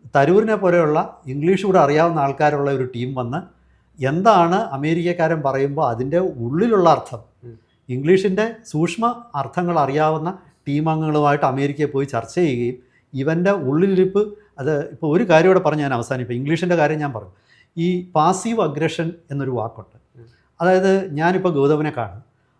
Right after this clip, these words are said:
Speaker 1: "ആ ഗൗതം എത്ര സുന്ദരനായിരിക്കുന്നു" എന്ന് ഞാൻ പറയുമ്പോൾ പാസീവ് അഗ്രഷൻ നടത്തുന്ന ഞാൻ, ഞാൻ പറയുന്നത്,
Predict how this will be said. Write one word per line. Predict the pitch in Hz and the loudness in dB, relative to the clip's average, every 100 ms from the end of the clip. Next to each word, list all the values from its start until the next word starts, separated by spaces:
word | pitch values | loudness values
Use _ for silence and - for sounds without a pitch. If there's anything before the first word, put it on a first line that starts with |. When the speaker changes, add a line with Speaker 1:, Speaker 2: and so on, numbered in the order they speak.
| - | -10
Speaker 1:
"ആ | 175 160 - | -10 -10 -12
ഗൗതം | 139 196 196 160 | -2 0 0 -4
എത്ര | - 190 175 160 | -6 -2 0 -2
സുന്ദരനായിരിക്കുന്നു" | 151 156 165 160 151 143 151 143 | -2 -2 0 0 0 -2 -4 -4
എന്ന് | 143 | -4
ഞാൻ | 139 | -4
പറയുമ്പോൾ | 131 123 127 120 98 _ _ _ - | -2 -2 -2 -4 -10 _ _ _ -4
പാസീവ് | 135 143 208 202 | 0 0 2 2
അഗ്രഷൻ | 151 165 165 170 | 2 0 -2 -4
നടത്തുന്ന | 143 147 143 | -4 -6 -6
ഞാൻ, | 135 131 | -6 -4
ഞാൻ | 123 131 | -6 -6
പറയുന്നത്, | 131 127 | -8 -10